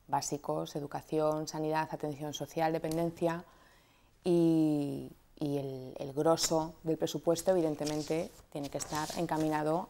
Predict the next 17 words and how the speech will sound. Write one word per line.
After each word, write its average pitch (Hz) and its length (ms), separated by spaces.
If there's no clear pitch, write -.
a 160 400
asumir 151 420
partidas 180 560
que 196 100
atiendan 175 420
a 185 60
esos 156 200
servicios, 147 580
pero 143 240
aquí 156 340
en 165 80
Aragón 165 400
y 202 80
en 170 80
cualquier 147 300
comunidad 151 320
autónoma. 127 420